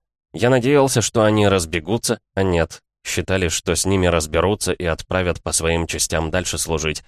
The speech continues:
Вот такая засада. Выбить из меня признание попытки были, но осторожные.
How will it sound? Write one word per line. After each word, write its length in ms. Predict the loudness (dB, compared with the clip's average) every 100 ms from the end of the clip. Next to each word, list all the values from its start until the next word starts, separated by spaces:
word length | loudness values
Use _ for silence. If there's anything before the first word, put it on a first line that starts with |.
| _ _ _
Вот 220 | -8 -8
такая 340 | -6 -4 -2 0
засада. 540 | 0 0 0 -2 -6 _ _ _ _ _ _
Выбить 380 | -2 0 2 2
из 140 | 2 4
меня 260 | 4 4
признание 480 | 2 2 2 2 2
попытки 400 | -2 -4 -4 -4
были, 280 | -2 0 2
но 120 | 2
осторожные. 720 | 0 0 0 0 0 -8 -10